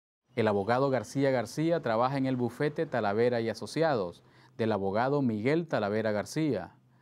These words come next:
Talavera García ha sido abogado de José Mojica Mejía. El bufete ha sido señalado de crear empresas fantasmas, que luego firman contratos millonarios con el Estado, como lo reveló la prensa en el dos mil once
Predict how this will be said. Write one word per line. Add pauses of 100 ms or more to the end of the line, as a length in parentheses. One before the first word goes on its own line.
(260)
Talavera
García
ha
sido
abogado
de
José
Mojica
Mejía. (580)
El
bufete
ha
sido
señalado
de
crear
empresas
fantasmas, (400)
que
luego
firman
contratos
millonarios
con
el
Estado, (400)
como
lo
reveló
la
prensa
en
el
dos
mil
once